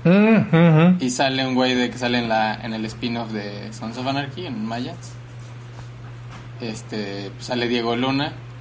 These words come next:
Speaker 1: Que no está tan buena, ¿no? La película.
Speaker 2: No, aparte es muy cortita, o sea, yo no me di cuenta en, ah, ya va a acabar, o sea, como que no, no sabía que ya estaba en el final. Dura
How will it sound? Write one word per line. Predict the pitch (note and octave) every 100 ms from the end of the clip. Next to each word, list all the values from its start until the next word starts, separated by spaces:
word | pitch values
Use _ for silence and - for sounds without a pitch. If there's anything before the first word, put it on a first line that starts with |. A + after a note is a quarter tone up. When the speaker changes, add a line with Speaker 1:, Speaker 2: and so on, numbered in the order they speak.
| - - - - - - -
Speaker 1:
Que | E3+
no |
está | G3+ F#3+
tan | D3 B2
buena, | C#3 A2+
¿no? | A2 C#3
La | A#2+
película. | B2 B2 - C3 -
Speaker 2:
No, | D3 E3 D3
aparte | C3 - -
es | G3
muy | F#3+
cortita, | F#3 F3+ - E3+ F#3 G#3
o | F#3
sea, | D3+
yo | D#3
no | E3
me | E3
di | D#3
cuenta | D#3+ D3 D3+
en, | C3+ B2+
ah, | D3+
ya | F3+
va | F3+
a |
acabar, | F3+ E3 F3+
o | E3+
sea, | D#3
como | D3 C#3+ C3+
que |
no, | C#3 D3
no | D3+
sabía | C#3+ D3 C3
que | D3
ya | C3+
estaba | - C#3
en | C3+
el | A#2+ A2
final. | A2+ A#2+ E3 -
Dura | C3+ C3